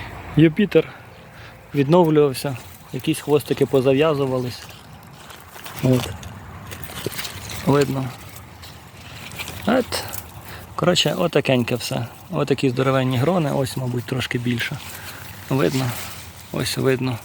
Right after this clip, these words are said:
трохи більша грона. Оце максимум, що тут є. Кадрянка також по-різному. Ось треба покропити, бо гронки всихають, обсипаються. Ось видно, вже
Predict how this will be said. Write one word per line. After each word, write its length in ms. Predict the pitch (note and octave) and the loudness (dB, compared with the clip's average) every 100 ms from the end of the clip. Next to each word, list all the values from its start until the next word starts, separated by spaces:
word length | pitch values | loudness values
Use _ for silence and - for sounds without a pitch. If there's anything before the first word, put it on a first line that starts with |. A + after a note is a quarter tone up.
| - | -6
трохи 260 | C#3 B2 | -4 -2
більша 300 | B2 B2+ B2 | 0 0 0
грона. 280 | A#2+ B2 A#2+ A#2 - - - | 0 0 -2 -4 -10 -6 2
Оце 260 | D3 - | 4 4
максимум, 580 | D3+ D3 B2+ - B2+ A#2+ | 4 4 0 -4 -2 -2
що 140 | - B2 | -4 -6
тут 240 | B2 G#2+ | -6 -4
є. 160 | A#2 G#2+ - - - - - - - - - - - - - - - - - - - | -6 -6 -12 -20 -20 -20 -16 -14 -14 -16 -16 -16 -16 -16 -16 -16 -16 -16 -14 -6 0
Кадрянка 580 | C3+ C3 F3 D#3+ D#3 C3+ - - | 2 4 2 2 0 -2 -6 -4
також 320 | C#3+ C#3 C3 | -2 0 -2
по-різному. 600 | - C3 D3+ C#3 C3 C3 - - - - - - - - | 0 0 2 2 2 0 -6 -16 -14 -14 -14 -16 -16 -2
Ось 340 | C3 B2 - - - - - - - - - - - | 2 2 0 -6 -10 -14 -16 -16 -16 -16 -16 -14 -2
треба 240 | C3+ B2+ | 2 2
покропити, 600 | A#2+ - C3+ - D3 C3+ | 2 2 4 4 4 2
бо 140 | B2 B2 | 2 2
гронки 400 | B2+ C#3 B2+ B2+ | 4 4 2 -2
всихають, 640 | - C3 - G3+ E3 - - - - - - - - - | 0 -2 0 0 0 -4 -14 -16 -18 -16 -16 -16 -8 -2
обсипаються. 880 | C3 - B2 D#3+ F#3 E3 - D#3+ B2+ - - - D#3 | 0 2 2 4 4 2 -2 -6 -6 -12 -16 -10 -8
Ось 200 | - - - | -8 -10 -4
видно, 400 | D3 D#3 D3 C#3 B2 - - - - - - - - - - | 0 2 4 2 -2 -10 -14 -14 -16 -16 -18 -18 -16 -12 -6
вже 280 | B2+ C#3 | -2 -2